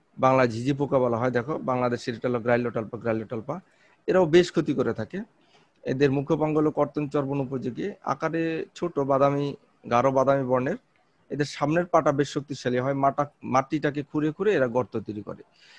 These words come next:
এবং এদের মরিচ গাছে প্রচুর পাওয়া যায়, গাছের শিকড়গুলো কেটে দেয়, ফলে উপর থেকে গাছকে দেখলে মনে হয় ভালো, কিন্তু মারা যায় গাছ। এদের অর্থনৈতিক গুরুত্ব লক্ষ্য করে দেখো,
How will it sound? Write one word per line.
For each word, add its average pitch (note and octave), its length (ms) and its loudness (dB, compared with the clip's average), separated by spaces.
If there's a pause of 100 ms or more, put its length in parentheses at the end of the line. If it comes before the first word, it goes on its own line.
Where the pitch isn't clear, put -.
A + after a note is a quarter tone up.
(140)
এবং D3+ 200 0
এদের D#3 180 2
মরিচ F3 300 0
গাছে E3 180 2
প্রচুর E3 340 -2
পাওয়া C3 220 2
যায়, D#3 260 -2
গাছের C#3+ 220 0
শিকড়গুলো C#3+ 520 -4
কেটে C3 280 -2
দেয়, B2 220 -4 (440)
ফলে C#3 340 4
উপর D#3 260 -2
থেকে D3+ 260 0
গাছকে C3 360 2
দেখলে C3+ 240 -2
মনে B2 200 -2
হয় A#2+ 100 -4
ভালো, A2 240 -2
কিন্তু B2 380 -6 (560)
মারা A#2+ 260 2
যায় G#2 240 -4
গাছ। - 300 -12 (1000)
এদের E3+ 220 2
অর্থনৈতিক F3 540 4
গুরুত্ব F3 280 2
লক্ষ্য D3 280 2
করে D3 160 0
দেখো, D#3 320 -6